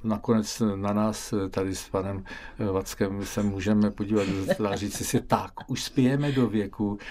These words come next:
kdy si nás budou konečně kvůli něčemu lidé považovat. Aspoň kvůli těm šedivým vlasům.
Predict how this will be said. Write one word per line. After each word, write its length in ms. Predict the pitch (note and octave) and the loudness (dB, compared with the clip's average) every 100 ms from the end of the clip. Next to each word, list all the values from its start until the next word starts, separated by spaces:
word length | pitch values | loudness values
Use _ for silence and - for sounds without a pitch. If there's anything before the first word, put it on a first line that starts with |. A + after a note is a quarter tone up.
| - | -8
kdy 100 | - | -2
si 160 | G#2 A2+ | 0 2
nás 180 | A2+ A2 | 2 2
budou 320 | G#2+ A2+ G#2+ | 2 4 2
konečně 720 | - D#3 E3+ D#3 - A2 F2 - | 2 0 2 0 -2 -4 -4 -4
kvůli 300 | B2 A2 A2+ | 0 2 4
něčemu 520 | G#2+ G#2 - G#2 G2 | 2 2 -2 -2 -2
lidé 280 | G2 F#2 F#2+ | -2 0 -2
považovat. 680 | G2 F#2+ G#2+ G#2+ F#2 F2 - - F3 - | 0 0 0 0 -2 -4 -6 -8 0 4
Aspoň 280 | - - C#3 | 4 2 0
kvůli 200 | C#3 B2+ | 0 0
těm 180 | B2+ A2+ | 2 0
šedivým 440 | A2 G#2+ A2 G#2+ | 0 2 4 4
vlasům. 420 | G#2 - - - | 2 0 -8 -6